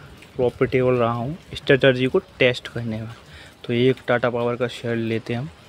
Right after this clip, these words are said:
और मैं आपको, आप जिस भी, अ, जिस भी आप stock में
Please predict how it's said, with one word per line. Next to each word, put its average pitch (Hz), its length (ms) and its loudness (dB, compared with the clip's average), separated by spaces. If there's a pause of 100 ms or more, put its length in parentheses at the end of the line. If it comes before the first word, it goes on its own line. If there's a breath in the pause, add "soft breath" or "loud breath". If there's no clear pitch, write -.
(400 loud breath)
और 117 120 -4
मैं 113 160 0
आपको, 117 360 -2
आप 120 180 6
जिस 127 260 -8
भी, 131 320 2
अ, - 760 -6 (1200)
जिस 143 260 -4
भी 170 120 2
आप 156 260 4
stock 143 300 0
में 139 240 0